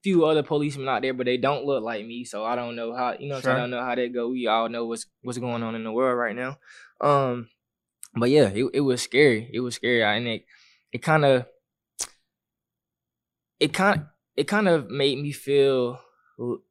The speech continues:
Speaker 1: like, less of a man in that moment because I couldn't really ex-, uh, like, express myself how I wanted to, because I know if I did and the things that I wanted to say to him, like, it
Speaker 2: It
Speaker 1: probably
Speaker 2: would've been
Speaker 1: wouldn't,
Speaker 2: bad.
Speaker 1: yeah, it probably would've been bad. Yeah.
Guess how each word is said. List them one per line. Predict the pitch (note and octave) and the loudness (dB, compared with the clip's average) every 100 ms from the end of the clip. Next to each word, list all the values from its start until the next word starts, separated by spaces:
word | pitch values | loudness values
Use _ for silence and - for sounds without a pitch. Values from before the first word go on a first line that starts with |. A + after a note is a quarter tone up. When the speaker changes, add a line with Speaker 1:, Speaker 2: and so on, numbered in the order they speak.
| _ - | _ -12
Speaker 1:
like, | G#2+ G2 - | -6 -6 -4
less | A#2+ C3 C#3 | 0 0 0
of | B2+ | -2
a | A#2+ | -2
man | A#2 B2+ B2 | -4 -4 -2
in | B2 | -4
that | A#2 | -4
moment | A#2+ C3 A2+ | -4 -4 -4
because | A#2 C3 | -4 0
I | A#2+ B2+ | 2 2
couldn't | - C#3 A#2+ G#2+ | 2 -2 -2 -2
really | C3+ B2 A#2 A#2+ _ _ - | -2 -2 -4 -6 _ _ -8
ex-, | A#2+ - - - _ _ _ | -4 -2 -4 -4 _ _ _
uh, | B2 | -6
like, | A#2+ B2 E2 | -2 -4 -6
express | A#2 - C3+ C3+ | -10 -4 0 0
myself | B2+ B2 - B2+ | -2 -6 -4 -4
how | B2+ A2+ | -2 -2
I | G#2 | -2
wanted | B2 A2+ | -4 -6
to, | A2+ | -10
because | A2 A2+ | -10 -6
I | A#2 | -4
know | A2+ B2 B2 | -2 0 0
if | A#2 | -2
I | G#2+ G2 | -6 -6
did | G2+ B2 B2+ B2+ - - | 0 2 2 -2 -8 -12
and | A2+ | -8
the | C#3 - | -8 -8
things | C3 C#3+ C3 | -4 -2 0
that | B2 | 2
I | A#2 | 2
wanted | A#2+ E3+ D#3+ | 2 0 0
to | D#3+ | -6
say | E3 E3 | -4 -4
to | E3+ | -4
him, | F#3 F#3+ _ _ _ _ - | -8 -10 _ _ _ _ -8
like, | A2 | -4
it | A#2+ - | -4 -2
Speaker 2:
It | |
Speaker 1:
probably | B2 B2 | -2 0
Speaker 2:
would've | B2 | -2
been | A#2 G#2+ | -4 -6
Speaker 1:
wouldn't, | |
Speaker 2:
bad. | - - | -8 -6
Speaker 1:
yeah, | B2 A#2+ | -2 0
it | |
probably | A#2+ A#2 | 0 -2
would've | A2+ A2 | -2 -4
been | G#2 | -2
bad. | A2 G2+ F#2+ _ _ _ _ _ - | -2 -2 -6 _ _ _ _ _ -18
Yeah. | - | -18